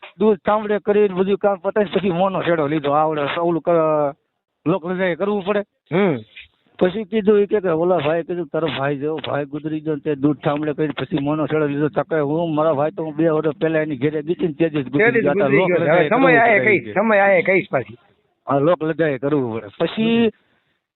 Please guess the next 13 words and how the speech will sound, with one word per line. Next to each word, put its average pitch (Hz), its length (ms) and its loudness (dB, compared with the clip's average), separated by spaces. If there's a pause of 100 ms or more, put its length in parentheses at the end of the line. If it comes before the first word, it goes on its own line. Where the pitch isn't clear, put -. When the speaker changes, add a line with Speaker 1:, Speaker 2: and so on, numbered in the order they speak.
Speaker 1:
ઈ 220 260 4
પછી 233 240 2
બે 226 220 2
વર્ષ 226 300 2
પછી 220 260 -4
આ 214 120 2
ઝોગડો 220 380 0
વળકર 214 300 0
યુદ્ધમાં 214 380 0
કામ 175 260 -2
આવી 139 180 -2
ગયો. 101 140 -12
Speaker 2:
હમ. 156 380 0